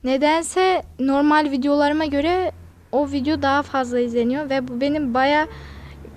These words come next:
garipime ve komiğime gidiyor. Neden öyle olduğunu hiç anlamıyorum ama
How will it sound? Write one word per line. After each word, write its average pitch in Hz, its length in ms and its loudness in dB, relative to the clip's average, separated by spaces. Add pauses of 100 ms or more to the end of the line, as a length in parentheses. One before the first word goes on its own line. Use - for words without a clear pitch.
(140)
garipime 285 720 0
ve 320 80 2
komiğime 277 600 2
gidiyor. 269 340 -2
Neden 269 540 0 (120)
öyle 254 200 0
olduğunu 247 280 -2
hiç 254 200 -6
anlamıyorum 240 540 -2
ama 339 200 -6